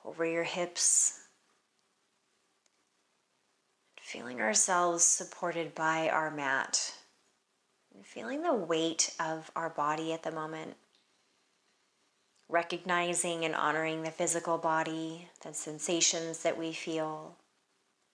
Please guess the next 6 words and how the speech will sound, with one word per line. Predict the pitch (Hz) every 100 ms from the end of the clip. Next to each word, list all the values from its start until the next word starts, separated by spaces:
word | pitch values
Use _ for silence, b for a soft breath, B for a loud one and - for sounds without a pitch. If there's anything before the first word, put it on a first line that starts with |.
| _ _ _ _
And | 202
preparing | 214 - 214 226 240 226 226
to | - 202 185 180 175 175 B B B
disconnect | - 196 190 - 220 185 160 170 - -
with | 175 -
this, | - - - - - -